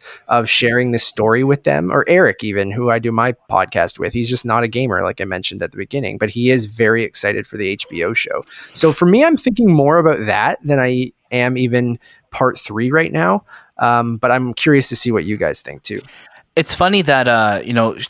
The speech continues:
Speaker 2: sharing this game with people. I remember when the first Last of Us came out, I was playing through the beginning, and it was just such a, like, the prologue, it was such a gut punch that I was showing my dad, and he, like,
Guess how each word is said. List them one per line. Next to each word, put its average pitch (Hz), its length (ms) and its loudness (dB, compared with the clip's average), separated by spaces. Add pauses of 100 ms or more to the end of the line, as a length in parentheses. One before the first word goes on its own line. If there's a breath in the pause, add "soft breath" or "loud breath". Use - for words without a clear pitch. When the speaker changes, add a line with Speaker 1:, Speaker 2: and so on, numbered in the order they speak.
(160)
Speaker 2:
sharing 127 320 2
this 117 160 -4
game 120 160 2
with 113 100 -2
people. 117 260 -2
I 117 40 4
remember 139 440 2
when 110 340 -2
the 107 60 -4
first - 520 -2 (200)
Last 117 300 0
of 117 80 -8
Us 107 140 -2
came 110 200 -2
out, 110 300 2 (540 loud breath)
I 120 80 4
was 120 180 0
playing 135 320 -2
through 127 140 -4
the 117 80 -4
beginning, 113 640 -2 (120)
and 117 220 -2
it - 20 0
was 120 140 0
just 139 240 0
such - 260 0
a, 120 140 2
like, 117 220 -2
the 113 100 -4
prologue, 139 540 2
it 120 40 -6
was 123 120 -2
such - 160 0
a 131 40 0
gut 120 300 -2
punch 113 300 -4
that 101 260 2 (340 loud breath)
I 123 200 2
was 120 200 0
showing 143 340 4
my 113 160 0
dad, 120 600 -2 (320 loud breath)
and 127 160 0
he, 139 80 0
like, 131 340 -4